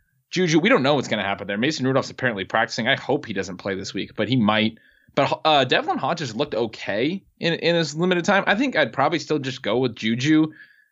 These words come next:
Uh, it's not like the Browns' quarterback situation looks markedly better right now. I mean, Baker's been really struggling, and I, you know, I, I like Landry. I think he's a, a strong player in, in general, but he's just, I, I think he'd be my sit here.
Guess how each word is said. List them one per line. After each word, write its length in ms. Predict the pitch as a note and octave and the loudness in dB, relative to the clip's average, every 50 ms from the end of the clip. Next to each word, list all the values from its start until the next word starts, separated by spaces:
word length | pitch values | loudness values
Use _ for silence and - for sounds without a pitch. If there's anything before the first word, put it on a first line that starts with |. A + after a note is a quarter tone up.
| _ _ _ _ _ - | _ _ _ _ _ -2
Uh, 80 | - A#2+ | 2 4
it's 260 | B2 A#2+ C3+ C3 B2+ | 4 4 4 4 4
not 80 | E3 D#3 | 4 2
like 140 | E3+ - | 2 2
the 40 | - A#2+ | 2 2
Browns' 460 | G#2 A#2 C3 D3+ D#3+ D#3 C3 - - | 2 4 4 4 2 2 -2 -4 -4
quarterback 300 | - C3 B2 B2 A#2+ A#2+ | -2 -2 0 0 -2 -4
situation 440 | - B2+ - B2 A#2+ B2 A#2 B2+ A#2 | -6 -6 -4 -2 -2 -2 0 -2 -2
looks 160 | A2+ G#2+ - A2 | -2 -2 -2 0
markedly 420 | G#2 G#2+ B2+ B2+ B2+ A#2+ A#2 A2 | 0 2 0 0 0 0 0 0
better 300 | G2+ - A2 C#3+ E3+ C#3+ | 2 2 2 4 4 2
right 240 | G2+ E2+ F2 F#2 - | 2 0 -2 -4 -4
now. 200 | F#2 F#2 F2 E2 | -4 -4 -4 -2
I 60 | F2+ | -2
mean, 180 | G#2 G#2+ G#2+ G#2 | -2 -2 0 0
Baker's 280 | G2 A#2 B2 C#3 C3 A2 | 0 0 0 0 -2 0
been 200 | B2+ A#2+ G#2+ G2 | 0 -2 0 0
really 200 | G#2+ A#2 A#2+ A2 | 0 0 0 0
struggling, 600 | - - - A2+ A2+ G#2+ A2 A2+ A2+ G#2+ G#2+ G#2 - _ _ _ _ _ _ _ - - | -2 0 2 2 4 4 4 2 2 2 0 -2 -4 _ _ _ _ _ _ _ -4 0
and 500 | A#2 A2+ A2 G#2+ G#2+ G#2+ G#2 G2+ G2+ - - | 2 2 4 4 2 2 2 0 0 0 0
I, 320 | A2+ A#2+ A#2+ A#2 A2+ - - | 2 2 2 2 0 0 -2
you 120 | C3 B2 | -2 -2
know, 200 | G#2 F2+ F2 - - - | -2 -2 -4 -6 -2 0
I, 160 | B2+ B2+ A#2 - | 2 2 2 0
I 120 | - A#2 A2+ | 0 0 0
like 320 | A2 A2+ A#2+ C3+ D3+ C#3+ C#3 | 2 2 2 2 2 0 -2
Landry. 440 | D3+ E3+ F3+ F#3 G3+ G#3+ B3 A#3 | -2 0 0 0 0 0 2 2
I 60 | E3+ C3 | 2 0
think 140 | C#3+ C3 B2 | -2 -4 -8
he's 140 | B2+ A2 A2 | -8 -6 -4
a, 180 | A2 G#2 - | -4 -4 -4
a 60 | A2 | -4
strong 560 | G#2+ - - C3 A#2+ A#2 A2+ A2 G#2+ G2+ G2 G2+ - | -6 -4 -2 0 0 2 0 0 -2 -4 -6 -8 -10
player 500 | - - A#2 A#2 B2+ D3 E3+ F3+ F#3+ F#3 | -6 -2 0 2 4 4 4 4 4 2
in, 240 | A#2+ A#2 A#2 A2 - | 2 0 -2 -2 0
in 180 | A2 A2+ G#2+ | 0 0 2
general, 380 | G2 G#2+ G#2+ A#2+ D3+ D#3+ F3 E3 | 2 2 2 2 2 2 2 0
but 160 | B2 G#2+ G#2 | 0 0 -2
he's 140 | G#2 G2 - | 0 0 0
just, 200 | A#2+ G#2+ - - - | -2 -2 -2 -2 0
I, 200 | G#2+ A2 G2+ - - - - | 2 2 2 0 -4 -6 -4
I 80 | G#2+ | -2
think 140 | A2 A2+ G#2 | -2 0 0
he'd 80 | - G#2+ | 0 2
be 100 | G#2 G2+ | 2 2
my 140 | G2+ G2+ G2 | 2 2 0
sit 240 | - - G2 - - _ _ _ _ - - | 0 -2 -4 -4 -8 _ _ _ _ -6 -4
here. 220 | G#2 G#2 G#2 - | -4 -4 -4 -8